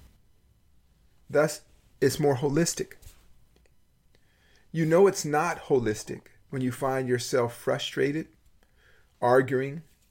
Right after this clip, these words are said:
as you said, beating your head against the wall, wondering, "Why doesn't anybody get it? Why is no one listening to me? Why isn't the world changing for me?"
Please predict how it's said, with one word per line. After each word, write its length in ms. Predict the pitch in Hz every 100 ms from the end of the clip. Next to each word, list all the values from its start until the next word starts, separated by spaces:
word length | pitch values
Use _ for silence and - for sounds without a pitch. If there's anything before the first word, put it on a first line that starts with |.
| _ _ _ _ _ -
as 160 | 110
you 80 | 135
said, 360 | - 143 117 104
beating 300 | 123 147 143
your 140 | 120
head 280 | 127 131 120
against 440 | 117 120 120 -
the 60 | 120
wall, 640 | 104 107 113 127 139 143 _ _ _ _ _ _ _ _ _ _ _ _ _ _ _ _ _ _ _ _ _
wondering, 400 | 127 135 139 113
"Why 220 | 117 131
doesn't 240 | 135 127
anybody 420 | 127 127 113 110 104
get 220 | 120 120
it? 100 | 131
Why 180 | 123 123
is 100 | 131
no 80 |
one 280 | 131 117 104
listening 440 | 117 127 147 143 139
to 100 | 143
me? 300 | 139 147 - _ _ _ _ _ _ _ _ _ _ _ _ _ _ _ _
Why 220 | 117 120
isn't 240 | 135 131 113
the 80 |
world 440 | 113 117 120 127 120
changing 680 | - 143 131 139 135 143
for 200 | 131 -
me?" 380 | 123 120 135 156